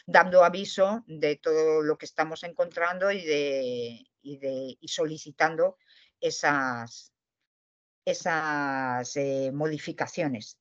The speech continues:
¿no? Entonces, esperamos, pues, que haya, eh, ese incremento en el número de parejas,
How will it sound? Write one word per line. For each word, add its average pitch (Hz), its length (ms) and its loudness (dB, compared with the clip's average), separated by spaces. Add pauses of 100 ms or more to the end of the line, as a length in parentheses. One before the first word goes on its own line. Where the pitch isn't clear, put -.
(120)
¿no? 165 200 -12 (300)
Entonces, 147 840 0
esperamos, 151 480 4
pues, 160 160 -4
que 143 180 2
haya, 151 480 4
eh, 139 380 -2
ese 156 200 -6
incremento 160 680 0
en 139 160 0
el 139 100 -2
número 156 360 0
de 160 340 4
parejas, 214 580 2